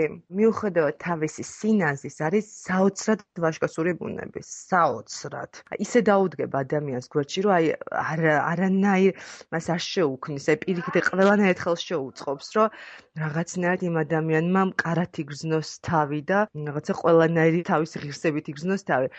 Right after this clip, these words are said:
მიუხედავად, ხო, გეუბნები, თავისი, აი, ძალიან ზესინაზის, მართლა ძალიან ნაზის სულის ადამიანია და,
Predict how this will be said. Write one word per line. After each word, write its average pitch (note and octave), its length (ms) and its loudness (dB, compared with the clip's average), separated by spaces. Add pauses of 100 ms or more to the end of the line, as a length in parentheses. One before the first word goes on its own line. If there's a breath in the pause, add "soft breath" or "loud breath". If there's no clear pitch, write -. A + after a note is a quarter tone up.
(160 loud breath)
მიუხედავად, F3+ 400 0
ხო, - 140 -8
გეუბნები, D#3 360 -4
თავისი, D#3+ 400 -2
აი, C3 140 0
ძალიან D3+ 560 2
ზესინაზის, C#3+ 1160 0
მართლა D#3+ 420 -2
ძალიან D3 440 -2 (340 loud breath)
ნაზის D#3 480 0 (280)
სულის D#3 480 -2
ადამიანია D3 800 2
და, D3 180 2